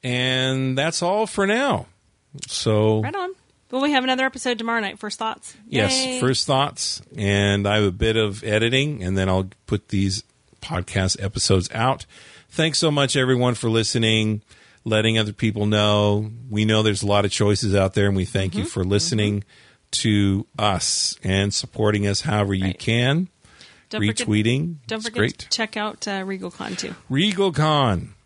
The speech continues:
Speaker 2: It's coming
Speaker 1: It's
Speaker 2: up.
Speaker 1: very, very, very cool thing for those of you who like to see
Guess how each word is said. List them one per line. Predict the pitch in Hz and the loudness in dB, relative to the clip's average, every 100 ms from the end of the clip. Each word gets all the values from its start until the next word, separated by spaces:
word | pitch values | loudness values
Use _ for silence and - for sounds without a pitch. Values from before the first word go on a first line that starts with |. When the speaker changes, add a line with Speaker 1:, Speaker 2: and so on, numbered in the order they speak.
| - | -20
Speaker 2:
It's | _ | _
coming | 120 110 | -8 -4
Speaker 1:
It's | 247 | 0
Speaker 2:
up. | |
Speaker 1:
very, | 147 165 165 151 | 2 4 2 2
very, | 131 139 139 135 | 2 2 4 2
very | 117 120 117 | 2 4 2
cool | 113 - 120 117 | 0 -2 0 0
thing | - 120 120 131 156 165 _ - _ - | 2 2 2 2 0 -2 _ -20 _ -8
for | 104 | -2
those | 95 101 101 | 2 2 0
of | 101 | -2
you | 101 | -2
who | 101 | -2
like | 101 98 - | 0 -2 -2
to | - | -4
see | - - 113 113 117 120 | -2 0 0 0 0 -2